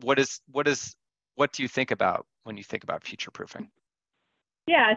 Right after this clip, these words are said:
Speaker 2: so first, first and foremost, we'll look for areas where just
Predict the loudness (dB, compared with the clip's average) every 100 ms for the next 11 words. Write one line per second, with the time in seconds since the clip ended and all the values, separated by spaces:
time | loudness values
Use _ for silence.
0 | 2 4 4 4 2 2 2 -6 -4 0
1 | -2 0 0 0 -4 -6 -4 -6 -4 0
2 | 2 0 -4 -8 0 2 4 0 -2 -4
3 | 0 0 0 -10